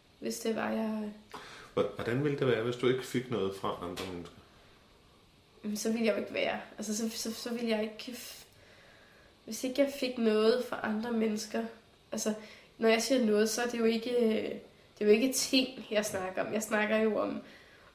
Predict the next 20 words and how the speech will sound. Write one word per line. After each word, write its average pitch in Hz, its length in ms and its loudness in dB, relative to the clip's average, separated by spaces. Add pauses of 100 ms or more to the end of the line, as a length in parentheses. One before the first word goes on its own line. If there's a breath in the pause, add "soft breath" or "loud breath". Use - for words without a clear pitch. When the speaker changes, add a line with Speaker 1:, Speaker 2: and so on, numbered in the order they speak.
Speaker 1:
om 208 440 0
de 220 120 2
åndelige 285 320 8
værdier, 226 440 4
Speaker 2:
Ja, 220 100 10
Speaker 1:
og 214 200 6
Speaker 2:
ja, 208 100 6
Speaker 1:
om 208 60 0
Speaker 2:
ja. 202 120 -4
Speaker 1:
tak, 214 500 6
og, 220 200 6
Speaker 2:
Det 233 60 4
er 233 40 6
jeg 220 100 6
helt 208 140 6
med 214 100 4
Speaker 1:
og, 208 60 2
Speaker 2:
på. - 100 6
Speaker 1:
og 214 320 0
sådan. 214 400 -2